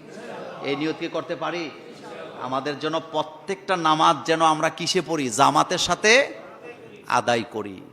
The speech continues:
কারণ রমজানের মাস আসছে আমাদেরকে কামাই করার জন্য। কি করার জন্য? কামাই করার জন্য। আর হলো বাচ্চাদেরকে সেহরি খাওয়াবেন।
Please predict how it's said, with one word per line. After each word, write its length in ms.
কারণ 400
রমজানের 580
মাস 360
আসছে 440
আমাদেরকে 440
কামাই 380
করার 320
জন্য। 340
কি 100
করার 320
জন্য? 340
কামাই 380
করার 220
জন্য। 120
আর 120
হলো 100
বাচ্চাদেরকে 600
সেহরি 320
খাওয়াবেন। 380